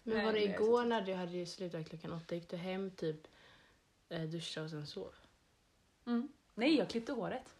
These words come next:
Speaker 1: Oh my God.
Speaker 2: Jag kom hem, var svintrött. Alltså, jag skelar ju när jag är trött, så jag
Speaker 1: Ja.
Speaker 2: ser ju ingenting
Speaker 1: Nej,
Speaker 2: heller.
Speaker 1: nej.
Speaker 2: Mina skel är att man inte orkar hålla ihop pupillerna, typ, så att de
Speaker 1: Ja.
Speaker 2: går åt två olika håll.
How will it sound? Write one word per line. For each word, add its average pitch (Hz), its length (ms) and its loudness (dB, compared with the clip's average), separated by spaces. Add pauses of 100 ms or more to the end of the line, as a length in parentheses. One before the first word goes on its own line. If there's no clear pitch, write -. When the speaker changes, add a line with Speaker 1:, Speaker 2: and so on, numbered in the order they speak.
(160)
Speaker 1:
Oh 196 180 -6
my 196 200 -4
God. 180 100 0
Speaker 2:
Jag 240 140 8
kom 285 140 6
hem, 240 460 0
var 202 240 2
svintrött. 220 560 -4
Alltså, 180 200 -2
jag 185 320 4
skelar 170 560 0
ju 214 240 0
när 175 120 0
jag 165 100 0
är 160 40 -4
trött, 233 240 -4 (140)
så 202 60 2
jag 185 100 2
Speaker 1:
Ja. 185 100 -4
Speaker 2:
ser 175 140 0
ju 190 120 -4
ingenting 170 360 -6
Speaker 1:
Nej, 190 80 -2
Speaker 2:
heller. 196 300 0 (120)
Speaker 1:
nej. 175 300 -8 (320)
Speaker 2:
Mina 202 300 0 (140)
skel 196 320 2
är 185 60 6
att 175 120 0
man 185 100 0
inte 170 300 4
orkar 165 280 0
hålla 175 220 2
ihop 165 200 -2
pupillerna, 160 500 -2
typ, - 260 -12
så - 140 -4
att 165 160 -4
de 185 100 -2
Speaker 1:
Ja. 180 60 4
Speaker 2:
går 165 120 0
åt 165 140 -8
två 180 80 -6
olika 165 200 -6
håll. 247 260 4